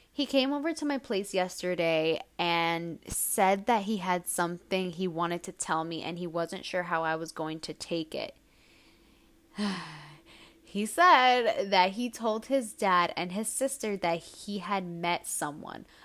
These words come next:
Of course, they asked him who I was, and he told them. Come to find out, my dad and his dad are cousins, making us second cousins. We share a great grandparent. Mm.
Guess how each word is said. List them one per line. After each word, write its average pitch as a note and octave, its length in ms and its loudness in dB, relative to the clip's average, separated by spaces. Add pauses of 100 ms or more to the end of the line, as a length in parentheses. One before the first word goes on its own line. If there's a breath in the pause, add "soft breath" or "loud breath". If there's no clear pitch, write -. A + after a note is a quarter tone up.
Of - 220 -2
course, C#4 340 2
they A#3+ 220 0
asked F3 400 -2
him F#3 140 -6
who E3+ 220 -4
I D#3 160 -2
was, E3+ 460 0
and E3 120 -8
he F3 140 -8
told F3+ 380 -2
them. B2+ 280 -6 (420 loud breath)
Come D#4 240 4
to G#4 160 -4
find F4 400 -2
out, F3+ 360 2
my F3+ 200 -2
dad F3 640 2
and G3 180 -6
his A#3+ 300 -4
dad F3 380 -2
are D#3 260 -6
cousins, D3+ 720 -6 (240 loud breath)
making A3+ 400 -2
us F3+ 160 0
second F3+ 480 -6
cousins. - 560 -10 (200 loud breath)
We G3 140 -4
share G3 560 0
a F#3+ 80 -2
great F3 560 -4
grandparent. F3 1200 -4 (100)
Mm. F#3 1700 -8